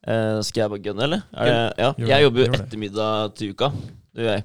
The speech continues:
Speaker 1: Så jeg hadde egentlig planer om å dra til, eh, en stall i morgen. Eh, hadde avtalt, eh, med stalleieren da, om å komme, men siden jeg jobber ettermiddag da, så,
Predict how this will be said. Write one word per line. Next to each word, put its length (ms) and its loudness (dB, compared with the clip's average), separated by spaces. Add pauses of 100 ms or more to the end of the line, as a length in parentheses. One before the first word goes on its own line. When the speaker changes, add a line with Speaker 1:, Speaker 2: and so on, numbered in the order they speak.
Speaker 1:
Så 520 2
jeg 80 6
hadde 200 4
egentlig 420 -2
planer 340 0
om 160 -6
å 560 0
dra 220 -4
til, 380 -6
eh, 240 -2
en 100 -6
stall 400 -2 (140)
i 160 -4
morgen. 340 -2 (500)
Eh, 640 -2
hadde 180 -2
avtalt, 600 -4
eh, 520 -4
med 720 -8
stalleieren 600 -6
da, 100 0
om 200 -6
å 200 -6
komme, 380 -4
men 260 -4
siden 380 -6
jeg 160 -2
jobber 240 -6
ettermiddag 420 -10
da, 140 -2
så, 520 -4